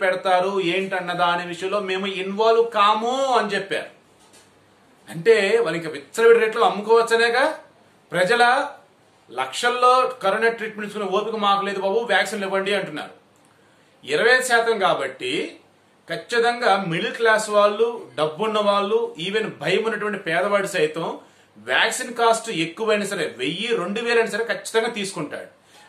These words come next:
అంటే ప్రజల భయం ఇక్కడ వ్యాక్సిన్ కంపెనీలకి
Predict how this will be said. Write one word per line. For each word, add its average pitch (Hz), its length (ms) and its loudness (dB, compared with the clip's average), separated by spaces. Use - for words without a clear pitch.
అంటే 180 160 0
ప్రజల 175 280 2
భయం 208 320 2
ఇక్కడ 196 180 0
వ్యాక్సిన్ 247 360 -2
కంపెనీలకి 196 500 -2